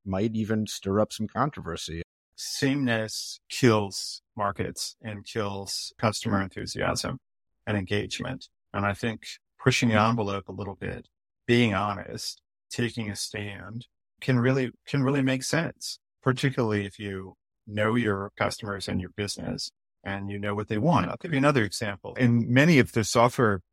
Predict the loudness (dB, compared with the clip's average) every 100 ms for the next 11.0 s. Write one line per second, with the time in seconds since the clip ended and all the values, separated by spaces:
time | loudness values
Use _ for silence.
0 | 0 2 2 0 -2 -6 -4 -2 -2 -2
1 | -6 -6 -6 -8 -8 _ _ -4 -2 2
2 | 4 6 6 6 4 2 0 0 4 6
3 | 4 2 -2 -2 -6 -6 -6 -6 -8 -10
4 | -14 -18 _ _ -14 -12 -10 -8 -4 -4
5 | -8 -12 -16 _ _ -2 4 6 6 2
6 | 2 0 -2 -4 -4 -2 -2 -4 -4 -6
7 | -8 -8 -6 -6 -6 -10 -10 -10 -8 -6
8 | 0 4 2 0 -12 _ _ _ -8 -2
9 | 2 4 4 2 0 -2 0 0 0 -10
10 | -10 -10 -8 -10 -10 -12 -14 -14 -16 -14